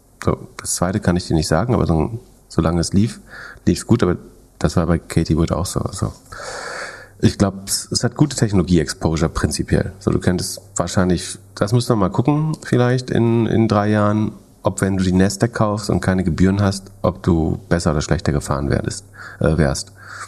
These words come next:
Äh, oder den M S C I Technology, äh, nehmen die sich, glaub ich, als, äh, Benchmark.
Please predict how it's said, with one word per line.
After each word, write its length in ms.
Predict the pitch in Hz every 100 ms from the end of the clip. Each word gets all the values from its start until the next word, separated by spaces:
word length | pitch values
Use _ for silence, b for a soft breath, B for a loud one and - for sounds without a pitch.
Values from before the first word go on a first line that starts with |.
| B B -
Äh, 160 | - 85
oder 260 | 78 80 -
den 260 | - 85
M 120 | 80
S 120 | 85 -
C 100 | 82
I 160 | 80
Technology, 720 | - 87 85 78 82 80 80 - -
äh, 160 | 80
nehmen 180 | 78 78
die 60 | 78
sich, 180 | 76 -
glaub 240 | 80 80
ich, 140 | 87
als, 540 | 80 78 - - - -
äh, 100 | 87
Benchmark. 560 | - 78 - - -